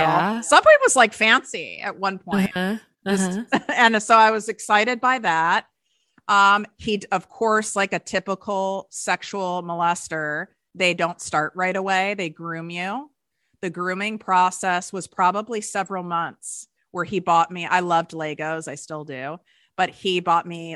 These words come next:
Speaker 2: Legos. He got me, um, frozen yogurt at least two, three times a week. Um, then it started to where we got so close.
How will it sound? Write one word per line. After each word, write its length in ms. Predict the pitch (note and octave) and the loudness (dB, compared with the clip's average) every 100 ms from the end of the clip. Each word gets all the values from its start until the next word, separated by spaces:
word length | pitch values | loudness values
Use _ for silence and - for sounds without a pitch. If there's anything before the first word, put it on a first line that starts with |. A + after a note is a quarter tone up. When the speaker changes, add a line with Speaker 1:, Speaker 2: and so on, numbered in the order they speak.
| - | -8
Speaker 2:
Legos. 840 | E3+ D#3+ D#3 E3 F#3 G#3+ C#4 - - | -6 -4 -4 -4 -4 -6 -8 -14 -18
He 340 | - G3 F3+ | -8 -4 -2
got 360 | E3+ F3 E3+ - | -2 2 2 2
me, 340 | E3+ E3 E3 - | -4 -10 -10 -8
um, 480 | D#3+ D#3 D3+ D3 | -6 -4 -4 -8
frozen 480 | C#3+ F3 D#3+ D#3+ E3 | -6 -2 -2 -2 -6
yogurt 540 | D#3+ D#3 D#3 F3+ G#3 - _ | -4 -4 0 2 2 -2 _
at 160 | F#3+ F3+ | -6 -6
least 380 | E3 F3 E3+ - | -4 -4 -4 -6
two, 180 | G3 F3+ | -6 -4
three 240 | G3 F#3+ | -4 -4
times 380 | F#3 F3 F3 D#3+ | -2 -4 -4 -6
a 60 | D#3 | -8
week. 520 | D#3 D#3+ G#3+ _ _ _ _ _ _ _ _ - | -6 -4 -6 _ _ _ _ _ _ _ _ 0
Um, 600 | F3+ E3 E3 E3 E3 D#3+ _ - | 4 4 2 0 -8 -12 _ -6
then 220 | E3+ F3+ | 0 0
it 120 | G3 | -2
started 540 | - - F#3 F3+ F#3 F3 | -6 0 2 4 0 -6
to 120 | F#3+ | -10
where 360 | E3+ E3+ E3 E3 | -8 -4 -4 -6
we 120 | E3 | -4
got 240 | E3+ E3 | -2 -2
so 200 | - F#3 D#3 | -2 -8 -8
close. 800 | - F3+ E3+ G3 A#3+ - - | -6 0 0 0 -4 -8 -10